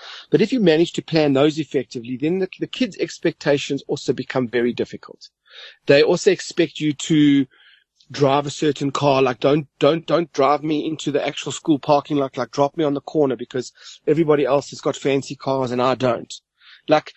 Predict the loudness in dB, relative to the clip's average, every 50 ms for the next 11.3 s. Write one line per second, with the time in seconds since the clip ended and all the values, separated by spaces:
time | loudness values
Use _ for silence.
0 | -20 _ -8 0 2 2 2 2 -2 -6 -8 -10 -10 -6 -6 -4 -4 -4 -6 -6
1 | -6 -4 -2 0 0 0 -2 0 0 0 -2 -2 -2 -6 -4 -2 -2 -2 -2 -2
2 | -4 -2 -2 -2 -4 -4 -4 0 0 2 2 2 2 0 0 -2 -4 -6 -8 -4
3 | 0 0 2 2 0 0 2 2 4 4 4 4 2 2 0 0 0 2 2 2
4 | 2 0 -4 -10 -8 -6 -4 -2 -2 -2 -4 -4 -6 -6 -8 -8 -10 -12 -12 -8
5 | -6 -6 -6 -6 -8 -10 -12 0 2 2 2 2 0 -4 _ -18 -20 -20 -20 -14
6 | -4 0 2 4 4 4 4 4 4 4 2 2 0 -2 -6 -6 -4 -2 -2 0
7 | -2 -2 -4 -6 -4 -4 -2 0 0 0 0 0 0 0 0 0 0 -2 -2 -4
8 | -6 -6 -8 _ _ _ -20 -20 _ -16 -6 0 2 4 4 4 2 0 0 0
9 | 0 2 0 -2 -2 -2 -2 -2 0 2 2 2 2 2 0 -2 -4 -2 -2 -2
10 | -2 -2 -4 -4 -4 -6 -8 -10 -16 _ _ -20 -20 _ _ -4 -2 0 2 2
11 | 2 0 0 0 -2